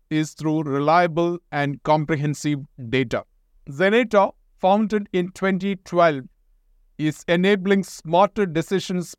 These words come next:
based on facts and real data. Changing the way freight is bought and sold is the vision of Xeneta. They strongly believe that if you cannot measure it,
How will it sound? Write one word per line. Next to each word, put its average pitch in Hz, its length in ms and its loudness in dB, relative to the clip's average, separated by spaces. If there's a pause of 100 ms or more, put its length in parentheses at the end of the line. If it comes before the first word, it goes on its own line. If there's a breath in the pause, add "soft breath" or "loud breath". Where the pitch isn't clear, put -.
based 185 380 0
on 165 140 2
facts 175 520 0 (500)
and 139 280 -4
real 156 260 2
data. 139 460 -2 (320)
Changing 220 460 2
the 180 100 2
way 185 260 2
freight 196 480 -2
is 170 220 -2
bought 151 440 2 (120)
and 156 180 -2
sold 180 460 -2 (540)
is 160 200 0
the 151 140 -4
vision 185 560 0
of 151 260 2 (180)
Xeneta. 143 560 -2 (300)
They 143 160 0
strongly 202 540 2
believe 160 520 -2
that 165 300 2 (220)
if 185 280 -2
you 175 200 0
cannot 180 500 0
measure 156 440 -2
it, 160 240 -4